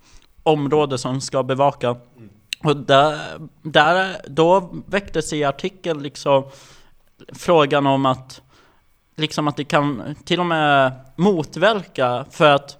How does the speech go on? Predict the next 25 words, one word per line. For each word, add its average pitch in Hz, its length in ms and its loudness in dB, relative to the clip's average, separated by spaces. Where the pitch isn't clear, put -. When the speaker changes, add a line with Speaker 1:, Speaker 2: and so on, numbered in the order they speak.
Speaker 1:
om 156 200 -2
man 156 160 2
utökar 165 500 -4
väktarnas 165 540 -4
område, 147 600 0
då 147 120 -6
kommer 175 420 0
polisen 156 880 -4
i 135 80 -6
sin 170 400 -4
tur 127 260 -2
också 143 260 -6
minska 151 520 0
bevakning 147 720 -2
på 143 120 -2
de 135 240 0
platserna. 151 540 -4
Speaker 2:
Mm. 104 120 -20
Speaker 1:
Så 175 120 -2
man 160 120 2
får 160 140 -2
mindre 156 500 -2
poliser 127 520 -6
helt 127 260 -4
plötsligt. 131 720 -8